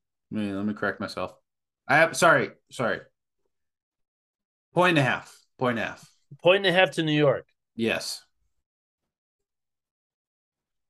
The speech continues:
Speaker 2: Give me the New York Football Giants. They're gonna shock the world, in Shaq Jeremy's world, they're gonna be two and oh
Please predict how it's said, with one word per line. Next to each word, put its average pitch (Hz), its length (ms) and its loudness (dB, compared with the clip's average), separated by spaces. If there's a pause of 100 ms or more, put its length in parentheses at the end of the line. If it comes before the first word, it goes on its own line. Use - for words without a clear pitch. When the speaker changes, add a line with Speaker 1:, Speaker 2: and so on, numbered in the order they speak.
(300)
Speaker 2:
Give 277 140 2
me 269 100 6
the 180 160 4
New 165 140 -4
York 165 600 2 (320)
Football 131 680 2
Giants. 156 920 2 (580)
They're 165 140 2
gonna 190 240 4
shock 214 420 4
the 180 140 4
world, 170 600 8 (580)
in 127 100 -14
Shaq 180 420 0
Jeremy's 170 560 0
world, 120 460 -2 (380)
they're 196 120 -4
gonna 220 160 -2
be 165 140 0
two 214 320 0
and 185 200 2
oh 180 420 6